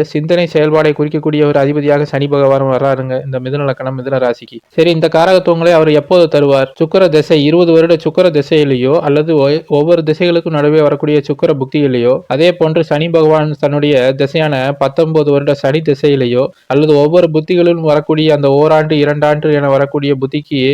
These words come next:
ஏற்ப தன்னுடைய புத்தி காலகட்டங்கள்லயோ தன்னுடைய அந்த காரகத்துவ ஆதிபத்தியங்களை கொடுப்பாருங்க. சரி, ஐந்தாம் அதிபதியாக வரக்கூடிய இந்த சுக்கிரன் எந்த இடத்துல இருந்து அதிகமான நற்பலன்களை கொடுப்பார்?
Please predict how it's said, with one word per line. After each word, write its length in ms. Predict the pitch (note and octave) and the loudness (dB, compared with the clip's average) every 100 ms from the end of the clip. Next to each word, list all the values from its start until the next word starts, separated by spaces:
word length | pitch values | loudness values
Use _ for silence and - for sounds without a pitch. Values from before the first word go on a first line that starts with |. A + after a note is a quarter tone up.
| D3+ C#3 | -2 -2
ஏற்ப 280 | D3 D3 B2+ C#3 _ _ _ C#3 | 0 0 0 -2 _ _ _ -6
தன்னுடைய 340 | D3 D3 C#3+ C#3+ | -2 0 2 2
புத்தி 240 | C#3+ F3 | -2 -2
காலகட்டங்கள்லயோ 840 | D#3 D3+ D3 C3+ C#3 C#3+ C3 C#3+ D#3+ | 0 2 2 0 -2 -2 -2 0 0
தன்னுடைய 560 | D3 C3+ C#3 C#3 D3 C#3+ D3 | 0 -2 -2 -2 0 -2 -4
அந்த 180 | C3+ C3 | -6 -4
காரகத்துவ 600 | C3+ C#3+ D#3 D#3 D3 C#3+ | -2 0 0 -2 0 0
ஆதிபத்தியங்களை 720 | C#3 D3+ C#3 C3+ C3 C3 C#3 D3 | 0 -2 -4 -4 -6 -4 -4 -6
கொடுப்பாருங்க. 540 | C#3 C#3 B2+ A#2+ A2+ B2 _ | -8 -2 -2 -2 -8 -10 _
சரி, 240 | - D#3 D3 | -2 0 0
ஐந்தாம் 360 | D#3 F#3 F3+ | 0 -2 0
அதிபதியாக 420 | E3+ D#3+ D#3+ D#3 D#3 | 0 0 2 2 2
வரக்கூடிய 460 | D3+ D3+ D#3 D#3+ | 0 0 2 2
இந்த 120 | D3+ | 0
சுக்கிரன் 360 | C#3 C#3+ E3+ D#3 | -2 -2 0 2
எந்த 220 | C#3+ D#3+ E3 | 0 2 2
இடத்துல 340 | D#3+ E3 D#3+ | 2 2 0
இருந்து 180 | D3+ D#3 | 2 0
அதிகமான 420 | C#3+ D#3 D3+ D3+ | 0 0 0 0
நற்பலன்களை 560 | C#3+ C#3 D3+ D3 C#3 C3+ | -2 -2 -2 0 -2 -2
கொடுப்பார்? 400 | C#3 C3 B2+ | -2 -2 -2